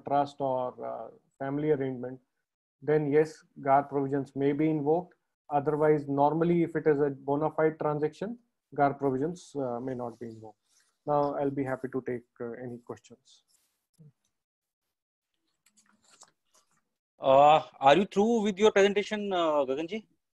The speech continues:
Speaker 1: Yes, I am through with the presentation.
Speaker 2: Okay, great. So, uh, uh, I'm opening, uh, house for the question answer session now.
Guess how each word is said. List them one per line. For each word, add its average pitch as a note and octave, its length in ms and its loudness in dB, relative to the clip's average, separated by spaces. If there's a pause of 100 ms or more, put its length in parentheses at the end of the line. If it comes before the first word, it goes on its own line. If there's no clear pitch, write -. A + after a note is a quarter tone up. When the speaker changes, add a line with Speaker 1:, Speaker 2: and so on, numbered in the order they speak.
Speaker 1:
Yes, D#3+ 300 0
I C#3 100 -2
am B2 200 -12
through B2+ 200 -18
with - 120 -20
the - 60 -20
presentation. - 460 -20
Speaker 2:
Okay, A2+ 300 -4
great. - 300 -2 (840)
So, F3+ 460 6
uh, D#3+ 460 8 (320)
uh, B2+ 380 4 (140)
I'm D#3 540 4
opening, E3+ 540 2
uh, C3 300 6
house C3 460 2
for C#3 180 6
the C#3 80 4
question C3+ 340 -4
answer C#3 240 -4
session C3 420 -4
now. G#2+ 240 0